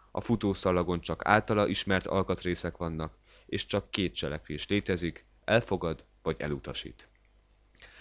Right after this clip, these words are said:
Ezzel ellentétben bizonyos szoftverágensek, vagy szoftverrobotok, azaz softbotok, részletgazdag, korlátok nélküli környezetekben léteznek.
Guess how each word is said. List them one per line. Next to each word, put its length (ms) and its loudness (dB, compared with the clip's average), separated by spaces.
Ezzel 320 8
ellentétben 760 6
bizonyos 500 4
szoftverágensek, 1400 0
vagy 220 0
szoftverrobotok, 1200 0
azaz 380 -4
softbotok, 880 0
részletgazdag, 1080 2
korlátok 560 2
nélküli 420 0
környezetekben 760 0
léteznek. 680 -8